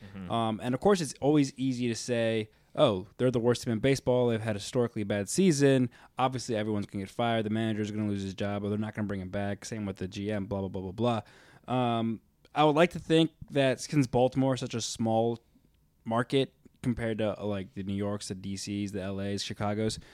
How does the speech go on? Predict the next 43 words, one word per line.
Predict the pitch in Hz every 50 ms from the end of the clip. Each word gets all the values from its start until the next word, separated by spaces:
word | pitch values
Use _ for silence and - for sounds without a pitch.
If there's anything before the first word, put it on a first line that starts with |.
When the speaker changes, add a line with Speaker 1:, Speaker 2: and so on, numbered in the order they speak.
| - - _ _ -
Speaker 2:
like, | 104 107 104 98 - - _ _ _ _ _ _ _ _ _ -
I | 123 123
would | 123 123
like | 120 120 120
to | -
think | 110 117 123 117 113 -
that | - 110 107 104 -
the | 110
local | 104 110 120 127 - 151 139
guys | 143 139 143 143 143 143 127
are, | 123 113 113 107
um, | 110 110 110 - -
Rocco | 101 98 101 - -
Bacco, | 117 156 156 143 - - - 139 139 131 127 127 120 117
Dan | 110 98 101 95 98
Connolly, | - 147 143 139 127 123 123 120 117 113 113 113 113 - -
Eddie | 104 104 101 98
Encina, | 98 98 - 135 131 127 123 120 117 113 117 120 117 - - - - - - -
uh, | 107 113 110 107
they | 107 123
all | 131 127 120
have | 117 120 117 104 113
a | 107
better | 98 113 113 117 113 110
tab | 104 - - 113 110 110 117 117 113 -
on | - 110 107 104 104 104 104 101 98 - -
the | 113 104
team | - - 127 120 123 123 120
than | 113 110 104 101 98
the | 98 110
national | 107 110 107 117 117 - 147 139
people | 127 - 156 147 143 147
do. | 143 156 160
I'm | 156 139
not | 117 104 101
saying | - - 98 95
that | 95 90
they're | 101 92
not | 92 95 98 98 90 -
in, | - 92 - _ _ _ _ _ -
in, | 104 - 85 - - _ -
in, | 110 98 95 92 92
uh, | 90 90 90